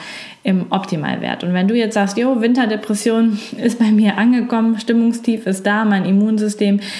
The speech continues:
kränkelt auch so rum, ich hab Schnupfen, Husten, Heiserkeit, keine Ahnung, oder mich hat sogar die Grippe mit erwischt jetzt", dann könnte es auch an einem Vitamin-D-Mangel liegen, dass dein ganzes System, das System im Moment nicht so gut geht.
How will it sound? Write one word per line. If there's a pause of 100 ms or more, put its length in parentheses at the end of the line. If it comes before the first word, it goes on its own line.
(200)
kränkelt
auch
so
rum,
ich
hab
Schnupfen,
Husten,
Heiserkeit,
keine
Ahnung,
oder
mich
hat
sogar
die
Grippe
mit
erwischt
jetzt", (480)
dann
könnte
es
auch
an
einem
Vitamin-D-Mangel
liegen,
dass (160)
dein
ganzes
System, (680)
das
System
im
Moment
nicht
so
gut
geht.